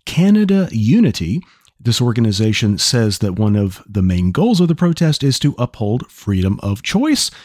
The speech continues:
for Canadians for the vaccine mandate and other pandemic restrictions. Freedom of choice for everyone. But to these woke leftists, freedom of choice is a bad thing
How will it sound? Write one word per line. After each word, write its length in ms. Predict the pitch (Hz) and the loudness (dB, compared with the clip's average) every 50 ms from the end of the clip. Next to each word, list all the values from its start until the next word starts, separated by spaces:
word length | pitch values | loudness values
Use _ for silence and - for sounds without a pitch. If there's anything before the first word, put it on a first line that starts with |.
| - _ _ _ | -20 _ _ _
for 180 | _ 202 233 220 | _ -2 -2 0
Canadians 560 | - 208 190 196 202 208 196 202 202 202 185 | 2 2 2 4 4 4 4 4 4 2 2
for 140 | - 165 147 | 2 0 0
the 80 | 135 | 0
vaccine 500 | 113 131 139 143 - - - 139 120 110 | 0 0 -2 -2 -4 -2 0 2 2 4
mandate 460 | 135 196 247 262 233 208 208 220 196 | 4 2 4 2 2 2 2 0 0
and 180 | 147 151 151 160 | 0 -2 -2 0
other 300 | - 139 131 - 156 156 | -2 -2 -2 0 -2 -2
pandemic 720 | - - - 120 117 131 123 104 107 107 113 117 113 - - | -4 -4 -2 0 2 2 2 2 2 2 2 2 0 -2 -4
restrictions. 920 | 113 123 127 - - - 113 135 - - - 107 85 76 - - - - - - - - _ _ _ _ _ | -6 -4 -4 -4 -4 -4 -4 -4 -2 -2 -2 -2 -4 -4 -6 -8 -10 -10 -10 -16 -20 -20 _ _ _ _ _
Freedom 420 | _ - - 107 101 95 101 104 | _ -10 -6 -4 -2 0 0 0
of 120 | 123 139 - | 0 0 -2
choice 500 | - 247 277 285 226 127 - - - - - _ _ _ _ _ _ | -2 0 0 2 0 0 0 -2 -6 -8 -12 _ _ _ _ _ _
for 280 | _ - - 233 254 233 | _ -8 -4 -2 -2 0
everyone. 680 | 262 277 277 254 269 262 214 170 123 98 85 - 64 - - _ _ _ _ _ _ _ _ _ | 0 0 2 2 2 2 2 2 0 -2 -4 -6 -8 -12 -16 _ _ _ _ _ _ _ _ _
But 200 | - 110 107 - | -4 -4 -2 0
to 100 | - 123 | -2 0
these 380 | 120 180 247 262 247 196 - 117 | 2 2 2 2 2 0 0 2
woke 260 | 139 190 214 - - | 2 2 2 2 0
leftists, 580 | 151 165 165 - - 170 160 151 - - - - _ | 0 0 0 0 0 -2 -2 -2 -2 -6 -12 -16 _
freedom 560 | - - - 185 233 262 240 240 226 214 - | -16 -6 -2 0 2 2 2 4 2 2 2
of 160 | - 151 127 | 0 -4 -4
choice 420 | - - - 170 175 180 170 - | -4 -4 -2 0 0 0 0 -2
is 320 | - - 180 190 190 156 147 | -2 0 2 2 2 2 2
a 160 | 170 190 185 | 2 2 2
bad 480 | 143 104 90 120 127 156 180 202 208 180 | 0 0 0 0 0 2 2 2 0 0
thing 600 | 165 - 175 170 147 123 107 85 73 71 - | -2 -2 0 0 2 0 0 -2 -4 -8 -12